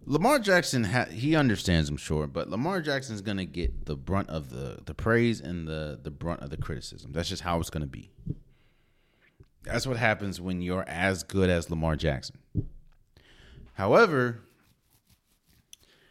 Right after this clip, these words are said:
this is the third game where they had a double-digit lead in the second half and lost it.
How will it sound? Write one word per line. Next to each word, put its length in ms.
this 260
is 160
the 120
third 540
game 600
where 300
they 160
had 200
a 120
double-digit 800
lead 280
in 120
the 80
second 340
half 460
and 260
lost 340
it. 220